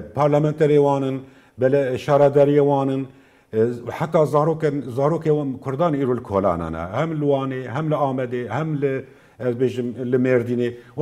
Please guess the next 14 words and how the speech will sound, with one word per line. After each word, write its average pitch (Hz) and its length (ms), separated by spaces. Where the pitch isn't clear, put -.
حتا 185 280
گەلێک 170 260
جی 175 180
دەڤەرێ 143 360
دیترێ، 123 340
لە 120 80
دەرڤێ، 175 360
بێژم، 127 340
کوردستان، 123 520
هەر 131 180
ڕۆژ 143 160
بە 117 140
چالاکیان 123 600
دەنە. 113 200